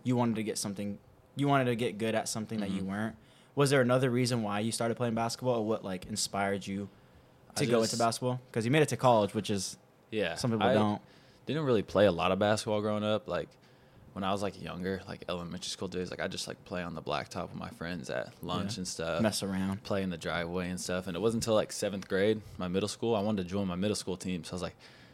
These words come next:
Speaker 2: "I'm just gonna go out and play." Like, I was, like, decent when I'd play on the blacktop and stuff, and
Speaker 1: Mm-hmm.
Speaker 2: I could shoot the ball. So I was like, "I'm just gonna go out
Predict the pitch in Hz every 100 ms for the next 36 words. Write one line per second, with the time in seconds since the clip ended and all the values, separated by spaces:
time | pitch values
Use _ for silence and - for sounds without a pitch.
0 | - - 107 - 92 90 80 69 90 90
1 | 76 67 - - - - 95 95 92 -
2 | 78 - 85 - 73 85 87 - 87 87
3 | 87 87 90 - 87 90 - 82 85 82
4 | 95 127 120 120 - - 90 - - 85
5 | 80 80 85 - 85 85 87 80 82 87
6 | 80